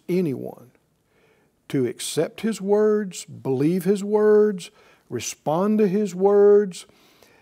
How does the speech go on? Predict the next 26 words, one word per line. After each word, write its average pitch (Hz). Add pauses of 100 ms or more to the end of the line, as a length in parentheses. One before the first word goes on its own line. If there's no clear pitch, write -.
(120)
He 170 (260)
purposefully - (760)
leaves 151
it -
completely 165
to 135 (320)
our 147
choice. -
And 147
that's 226
every 160
human 160
being 139
on 131
the 117
planet 131
in 135
every 131
generation. 120 (1700)
And 190 (960)
our, 233 (260)
everything 294
that 208
happens 180
to -
us, -